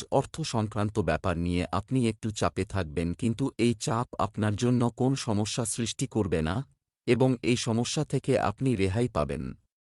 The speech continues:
স্বাস্থ্য, আপনার পায়ের উপর খুব বেশি চাপ দেবেন না, কারণ তারা আজ আপনার দুর্বল স্থান হবে।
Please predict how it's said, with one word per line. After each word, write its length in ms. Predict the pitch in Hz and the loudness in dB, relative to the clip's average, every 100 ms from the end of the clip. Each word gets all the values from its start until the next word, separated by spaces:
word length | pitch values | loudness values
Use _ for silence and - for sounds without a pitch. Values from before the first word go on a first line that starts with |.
| _ _ _ _ _ _ _ | _ _ _ _ _ _ _
স্বাস্থ্য, 520 | - 151 147 - - 107 - _ _ - | -2 2 2 2 -2 -4 -6 _ _ 2
আপনার 340 | 135 160 165 151 | 2 4 0 2
পায়ের 280 | 147 143 147 | 4 6 6
উপর 240 | 131 127 139 | 4 4 0
খুব 220 | - 156 127 | 2 -2 2
বেশি 260 | 127 - 165 | 2 2 0
চাপ 240 | - 117 | 0 0
দেবেন 340 | 101 110 117 123 | 2 2 4 4
না, 140 | 95 95 | 2 0
কারণ 320 | 98 92 110 | 0 2 2
তারা 280 | 113 98 92 - | 2 2 2 2
আজ 180 | 90 101 - | 0 0 -4
আপনার 340 | 104 110 101 | -4 -2 -2
দুর্বল 420 | 82 107 107 95 90 | 0 0 2 2 2
স্থান 340 | - 95 87 80 | -2 -4 -4 -4
হবে। 280 | 78 65 | -6 -8